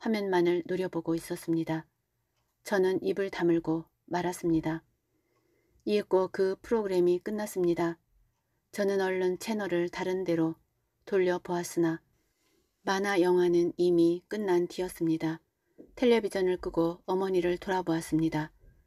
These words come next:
어머니는 개어놓았던 빨래를 다시 매만지며 길게 한숨을 내쉬었습니다. "엄마, 그 아줌마야. 그 옛날 축제 때 나한테 천 엔을 준 아줌마 말이야." "천 엔?"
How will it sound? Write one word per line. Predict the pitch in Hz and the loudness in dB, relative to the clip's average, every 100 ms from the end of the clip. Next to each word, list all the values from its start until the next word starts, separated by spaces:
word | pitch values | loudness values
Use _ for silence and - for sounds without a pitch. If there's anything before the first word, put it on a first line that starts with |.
| _ - | _ -8
어머니는 | 196 196 196 185 180 180 | -2 0 2 4 2 0
개어놓았던 | 175 196 190 185 175 - 175 170 | -2 -4 -2 -2 -2 0 -2 0
빨래를 | 190 170 165 160 165 _ _ _ | -2 0 2 0 -2 _ _ _
다시 | - 190 190 175 | -4 -2 0 2
매만지며 | 185 185 185 165 160 156 - _ _ _ _ | 2 2 0 2 2 2 -2 _ _ _ _
길게 | - 202 190 175 175 | -4 0 0 0 -2
한숨을 | 180 196 - 175 170 180 | -4 -4 2 4 4 0
내쉬었습니다. | 175 185 185 - 165 165 160 160 - - - - - _ _ | -4 -4 -8 -2 2 2 2 -2 -6 -20 -20 -20 -20 _ _
"엄마, | 190 214 247 175 - - - | 0 4 6 4 -4 -12 2
그 | 254 | 4
아줌마야. | 254 202 175 170 170 170 _ _ _ - | 4 4 4 6 4 0 _ _ _ -2
그 | 247 | 2
옛날 | 247 226 202 | 4 4 0
축제 | - - 254 | -4 -2 -2
때 | - 190 | 0 2
나한테 | 185 185 180 180 175 180 - - - - | 4 4 2 0 -2 -2 -12 -20 -18 0
천 | - 294 | 8 8
엔을 | 285 190 170 | 8 4 0
준 | - 175 | 0 0
아줌마 | 165 165 185 160 160 _ | 0 0 0 0 -2 _
말이야." | - 165 165 160 165 - _ _ _ _ _ _ | -4 0 2 0 -2 -8 _ _ _ _ _ _
"천 | - 294 233 | 0 4 6
엔?" | 254 | 4